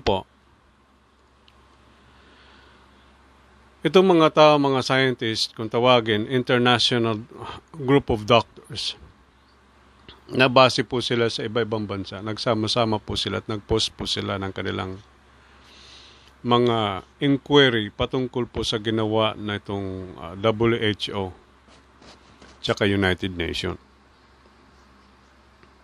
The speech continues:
Question nila ang validity ng sinasabi nilang, ah, ah, pandemic.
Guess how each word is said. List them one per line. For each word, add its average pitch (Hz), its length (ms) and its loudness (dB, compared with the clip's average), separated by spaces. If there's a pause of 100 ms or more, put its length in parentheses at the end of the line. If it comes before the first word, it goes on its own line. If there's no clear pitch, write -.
(1300)
Question 190 400 8
nila 160 240 6
ang 151 160 4
validity 123 640 2 (640)
ng 117 640 2
sinasabi 107 640 2
nilang, 98 640 -2 (320)
ah, 87 320 -6 (2250)
ah, 87 240 0
pandemic. 98 640 2